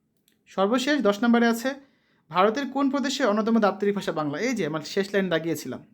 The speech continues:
এই দেখো, পশ্চিমবঙ্গ আর ত্রিপুরা, ঠিক আছে? তাহলে অপশনে দেখো কী কী আছে, কেরালা, ওড়িশা, ত্রিপুরা, হরিয়ানা। সঠিক উত্তর হবে গ নাম্বারটা, ত্রিপুরা। তো যেগুলো দাগিয়ে দিয়েছি সেখান থেকেই কিন্তু দশটা প্রশ্ন রয়েছে। এরকমভাবে এই দশটা প্রশ্ন যে আসবে তা কিন্তু না,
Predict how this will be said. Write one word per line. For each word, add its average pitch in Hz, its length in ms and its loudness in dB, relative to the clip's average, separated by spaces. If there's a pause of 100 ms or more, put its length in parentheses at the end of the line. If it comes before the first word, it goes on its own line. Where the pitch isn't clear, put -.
এই 156 120 -4
দেখো, - 280 -10 (800)
পশ্চিমবঙ্গ 254 520 2
আর 285 40 4
ত্রিপুরা, 220 440 -4
ঠিক 220 160 -8
আছে? 277 220 -6
তাহলে - 380 -10
অপশনে 214 320 0
দেখো 214 160 2
কী 220 100 -4
কী 214 120 0
আছে, 214 260 0
কেরালা, 196 440 2
ওড়িশা, 185 300 0
ত্রিপুরা, 185 400 -4
হরিয়ানা। 185 380 -2 (380)
সঠিক 175 260 -4
উত্তর 185 180 -4
হবে 180 140 -2
গ 165 160 0
নাম্বারটা, 175 360 -2
ত্রিপুরা। 226 440 -6 (520)
তো 208 60 -2
যেগুলো 254 220 4
দাগিয়ে 240 300 4
দিয়েছি 285 200 0
সেখান 233 280 2
থেকেই 294 140 0
কিন্তু 285 180 2
দশটা 240 180 2
প্রশ্ন 220 340 0
রয়েছে। 151 360 0
এরকমভাবে 233 520 2 (280)
এই 190 120 2
দশটা 208 260 2
প্রশ্ন 240 200 2
যে 226 60 4
আসবে 208 160 2
তা 180 120 2
কিন্তু 202 240 0
না, 269 220 2